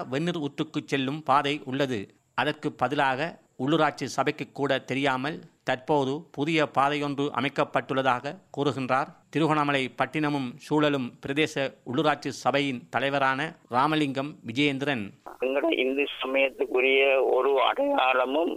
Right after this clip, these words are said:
Speaker 2: கன்னியா பிரதேசத்துல இப்ப இல்ல. முழுக்க முழுக்க புத்த சிலைகளும் அவங்களோட புத்த சமயத்தை பற்றி இதெல்லாம் இருக்கே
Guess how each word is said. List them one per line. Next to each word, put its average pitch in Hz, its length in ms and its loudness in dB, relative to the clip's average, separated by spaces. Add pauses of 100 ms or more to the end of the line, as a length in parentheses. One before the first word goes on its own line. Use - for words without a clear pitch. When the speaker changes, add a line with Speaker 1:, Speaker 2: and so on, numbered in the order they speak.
Speaker 2:
கன்னியா 135 400 0
பிரதேசத்துல 127 960 0
இப்ப 139 380 0
இல்ல. 131 260 0 (300)
முழுக்க 127 380 0
முழுக்க 123 360 0 (380)
புத்த 139 400 -2
சிலைகளும் 127 580 4
அவங்களோட 131 500 2 (640)
புத்த 120 340 -4
சமயத்தை 127 360 0
பற்றி 120 280 -4
இதெல்லாம் 123 560 0
இருக்கே 117 360 2